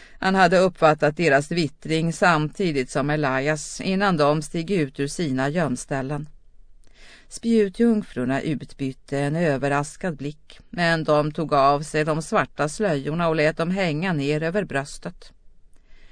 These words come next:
"Du har god blick, Elias Mashera", sa Salin. Hon var senig och väderbiten, med ett ärr över ena kinden och hade skarpa blå ögon med sylvass blick.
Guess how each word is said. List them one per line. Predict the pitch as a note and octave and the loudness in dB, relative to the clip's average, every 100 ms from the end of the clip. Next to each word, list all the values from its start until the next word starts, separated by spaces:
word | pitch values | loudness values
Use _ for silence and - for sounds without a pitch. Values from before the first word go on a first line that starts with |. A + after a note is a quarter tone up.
| - - - - | -20 -20 -20 -14
"Du | - D#3+ E3 | -4 0 2
har | D#3+ D3+ C#3+ D3 | 2 4 4 4
god | C#3 D3 F#3+ G3+ G3+ | 2 0 0 -4 -4
blick, | F#3+ F#3+ A3+ - - - | -4 -4 -4 -10 -18 -8
Elias | F3+ E3 D#3+ D3 D3 D3 E3+ | -4 0 2 4 2 2 -2
Mashera", | D#3 D3+ E3 D3 C3+ D3 - | -4 -4 -4 -4 -4 -6 -10
sa | - C#3+ C#3+ | -6 -4 -4
Salin. | - C#3+ C3 C#3+ D3+ - - - - - | -6 -6 -6 -8 -12 -16 -20 -20 -20 -8
Hon | F3 D3+ | -4 0
var | C#3 A2+ | 0 0
senig | A#2+ - D3+ C#3 C3 C3+ C3 | -2 -4 -2 -2 -2 -4 -2
och | C#3+ C#3 | -2 0
väderbiten, | E3+ C3+ C3 C#3 B2+ C#3 D3 - D#3 E3+ - - - | 0 0 -2 -4 -4 -6 -8 -4 -4 -4 -14 -20 -12
med | - G3 G3 | -6 -2 -2
ett | A3 - | -4 -4
ärr | A#3 E3 C3+ | -2 -2 0
över | C#3+ C#3 D#3 | -2 -2 -4
ena | E3 C#3+ E3 | -4 -4 -6
kinden | - C#3+ C#3+ D3+ E3 E3+ - | -4 -6 -4 -6 -8 -10 -8
och | G3 | -4
hade | F3+ D3+ D3 | -2 0 -2
skarpa | D3 - F#3+ D#3+ D3+ - F#3+ | -4 -6 -4 -2 -4 -4 -6
blå | C#3+ D3 D#3 E3+ | -2 -4 -4 -4
ögon | A3 C#3 C3+ - D#3 E3+ | -4 -4 -4 -4 -4 -4
med | D3 C#3+ | -4 -6
sylvass | - F3+ C#3 C3 C#3+ F3 - - | -6 -4 -4 -6 -4 -6 -6 -10
blick. | C#3+ - - - | -10 -12 -20 -20